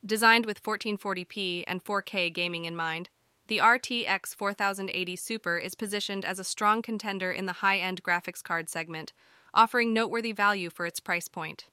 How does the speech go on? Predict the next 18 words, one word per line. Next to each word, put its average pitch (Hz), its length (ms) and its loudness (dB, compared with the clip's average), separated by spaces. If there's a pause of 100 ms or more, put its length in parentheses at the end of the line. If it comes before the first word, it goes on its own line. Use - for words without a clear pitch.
(420)
Esteemed 247 520 2
tech 247 220 0
journalist 202 480 -2
Walt 185 240 0
Mossberg 175 560 -2
has 185 160 -6
thrown 220 260 -2
his 226 160 -2
weight 190 300 0
behind 185 340 -2
the 180 140 -4
R 180 180 2
T 190 280 -6
X - 360 -4
four 196 220 -4
thousand 185 480 -2
eighty 175 300 -4
Super, 165 500 -6